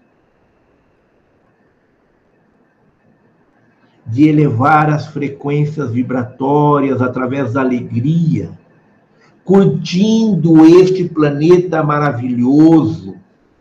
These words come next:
curtindo a natureza rica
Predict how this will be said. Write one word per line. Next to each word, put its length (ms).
curtindo 960
a 140
natureza 1200
rica 800